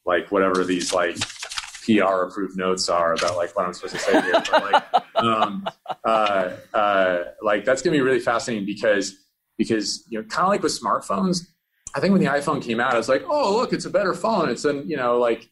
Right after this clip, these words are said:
it's much nicer and more beautiful. And, like, I have a calendar here that I can actually read." But, like, the actual impact was, like, far greater than that, and it was even hard to imagine. Um, so when you think about things like autonomy,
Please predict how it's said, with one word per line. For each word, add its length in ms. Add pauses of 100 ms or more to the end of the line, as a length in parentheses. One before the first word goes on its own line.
it's 200
much 280
nicer 400
and 80
more 120
beautiful. 540
And, 80
like, 160
I 80
have 140
a 40
calendar 440
here 180
that 100
I 80
can 100
actually 280
read." 400 (460)
But, 80
like, 220
the 120
actual 320
impact 540 (300)
was, 100
like, 160 (320)
far 400
greater 440
than 180
that, 200
and 80
it 40
was 180
even 160
hard 320
to 100
imagine. 500 (380)
Um, 240
so 200
when 100
you 80
think 180
about 340
things 220
like 140
autonomy, 640